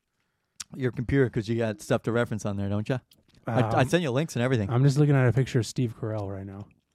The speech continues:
Speaker 1: No, but he's like my third, fourth cousin, something like that. He's my grandpa's
Speaker 2: Okay.
Speaker 1: second cousin. So.
Speaker 2: Okay.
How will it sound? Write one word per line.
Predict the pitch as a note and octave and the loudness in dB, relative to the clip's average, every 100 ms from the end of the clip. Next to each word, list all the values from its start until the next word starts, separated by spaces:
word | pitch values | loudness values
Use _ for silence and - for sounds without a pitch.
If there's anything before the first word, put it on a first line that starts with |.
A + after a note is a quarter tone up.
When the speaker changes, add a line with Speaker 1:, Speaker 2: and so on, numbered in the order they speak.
| _ _ | _ _
Speaker 1:
No, | C#3 C3 | 4 6
but | C3+ C3+ _ _ D#3+ | 6 4 _ _ 6
he's | E3+ | 8
like | G3+ E3 | 8 8
my | D#3 C#3 | 6 8
third, | - C3+ C#3 B2 | 12 12 12 8
fourth | C3+ B2+ A#2+ _ _ | 6 6 6 _ _
cousin, | C#3+ B2+ B2 | 4 4 4
something | A#2 B2 B2 | 2 4 4
like | A#2 | 6
that. | A#2+ A#2+ | 8 8
He's | A#2 | 6
my | B2 | 4
grandpa's | G#2+ A2+ A#2+ A2 | 6 4 4 2
Speaker 2:
Okay. | - | 2
Speaker 1:
second | A#2 A2+ G2+ | 0 0 -2
cousin. | G#2 G2+ G2+ | -2 -2 -2
So. | B2+ | 0
Speaker 2:
Okay. | B2+ B2 | 0 0